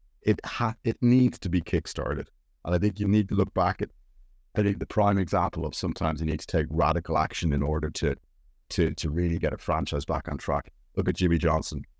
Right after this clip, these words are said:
um, look at the Herschel Walker trade, and look at what they got for him, and look at how that set up the Dallas Cowboys. I don't think you'll get the same. I don't think anybody is, um, you know, gonna give up the, the, the, the, the same kind of haul that,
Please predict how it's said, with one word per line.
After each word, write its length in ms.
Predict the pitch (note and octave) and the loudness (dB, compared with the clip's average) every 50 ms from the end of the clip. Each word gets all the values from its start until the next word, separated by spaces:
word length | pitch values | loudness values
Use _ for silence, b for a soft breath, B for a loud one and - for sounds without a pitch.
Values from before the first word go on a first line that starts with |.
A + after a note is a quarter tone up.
| _ | _
um, 460 | - C#3+ C#2 C#2+ C#3+ C#2+ C#2+ C#2 - - - | -6 -2 0 0 2 2 0 0 -2 -4 -6
look 100 | E2+ - | -6 -4
at 60 | - | -2
the 140 | - D#2+ F2 | -2 0 2
Herschel 280 | D#2+ D#2+ - E2+ D2 | 2 2 2 0 0
Walker 260 | C#2+ D2+ D2 D2+ - D2 | 2 0 0 0 -2 -4
trade, 400 | - - - C#2+ C2+ - - - - | -4 -2 -2 0 -2 -2 -6 -6 -4
and 120 | - - | -2 0
look 200 | C#2+ - - - | 0 0 0 -2
at 60 | D#2+ C2 | -4 0
what 200 | C#2+ D2 - - - _ _ _ _ - | 0 0 0 -2 -6 _ _ _ _ -2
they 240 | - E2+ E2+ E2+ E2 | 2 2 2 2 2
got 300 | - E2 C#2+ B1+ - - | 2 0 0 0 -2 -6
for 240 | - - E2+ D2 | -4 -2 -2 0
him, 320 | C#2+ D#2+ D#2+ E2 E2+ E2 - - | 0 2 2 2 2 2 0 -2
and 160 | - E2 D#2 D2+ | -2 0 0 0
look 160 | D#2+ D#2 - | 0 0 -2
at 80 | D2+ | -2
how 200 | C#2 C#2+ D#2+ D#2 | -2 -2 -2 -2
that 220 | D2+ D2+ C#2+ - - | -2 -2 -4 -6 -6
set 180 | - - D#2 | -2 -2 0
up 140 | D2 C#2+ - | 0 -2 -4
the 80 | - - | -4 -2
Dallas 300 | - C2 C2+ C2+ - - | 0 0 0 0 -2 -4
Cowboys. 420 | - C#2 C2 - C#2 - F2 - - | -2 -2 -2 0 0 -2 -4 -6 -4
I 80 | - E2 | -2 -2
don't 280 | D#2+ - F2+ E2 E2 - | 2 2 2 2 2 0
think 220 | - E2+ E2 - | 0 0 0 2
you'll 80 | F2 D#2 | 0 0
get 220 | E2 F2 - - | 0 -2 -4 -4
the 80 | - - | -8 -6
same. 360 | - F2+ F2 F#2 F#2 F#2+ G2 - | -2 0 2 2 2 0 0 -2
I 100 | D#2 C#2+ | -2 -2
don't 180 | C#2+ C#2+ C#2+ | -2 -2 -4
think 160 | - D#2 C#2 | -4 -4 -2
anybody 420 | D#2 D#2 D#2 D2+ - C#2+ D2+ - D2 | -2 0 0 0 0 -2 -2 0 -2
is, 200 | D2 D2 - - _ _ _ _ _ - _ _ - | -2 -4 -6 -12 _ _ _ _ _ -20 _ _ -4
um, 420 | - D2 D2+ D2 C#2+ C#2 C2+ - - - | 0 2 2 2 2 0 -2 -4 -6 -6
you 140 | - E2+ E2 | -2 -2 0
know, 120 | D2 C#2+ | 0 0
gonna 220 | C#2+ - D2+ D2+ D2 | 0 0 -2 -2 0
give 180 | C#2 D2 C#2 | -2 -2 -2
up 120 | D2 C#2+ - | -2 -4 -2
the, 100 | - D2 | -2 -4
the, 240 | C2+ - - C#2+ | -2 -2 -4 -4
the, 260 | A1 - G#2 D#2+ D2+ C#2+ D#2+ | -4 -4 -4 -4 -4 -4 -4
the, 160 | D#2 D2+ C2 | -6 -6 -6
the 100 | - E2 D2+ | -6 -8 -6
same 240 | - F2 D#2+ D#2+ D2+ | -2 -2 -2 0 -2
kind 120 | D#2 D2+ | -2 -4
of 120 | D2+ D2 - - _ _ | -6 -6 -10 -14 _ _
haul 460 | _ - F2 E2 E2+ D#2+ D#2 D#2 D2+ - _ _ _ _ _ - _ - _ | _ 0 2 2 2 2 0 -2 -4 -8 _ _ _ _ _ -20 _ -14 _
that, 420 | - E2+ D2 C#2 - - - - | -2 0 0 0 0 -4 -8 -10